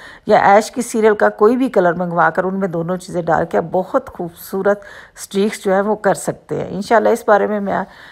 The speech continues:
आप लोगों के साथ वीडियो भी बनाकर ज़रूर शेयर करूँगी।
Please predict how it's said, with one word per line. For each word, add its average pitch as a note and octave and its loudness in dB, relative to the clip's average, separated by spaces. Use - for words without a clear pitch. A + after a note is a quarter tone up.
आप F#3 2
लोगों F#3 0
के G3 -4
साथ F3+ -2
वीडियो F#3 0
भी F#3 -4
बनाकर F3+ -2
ज़रूर E3+ -6
शेयर G3+ -4
करूँगी। G3 -4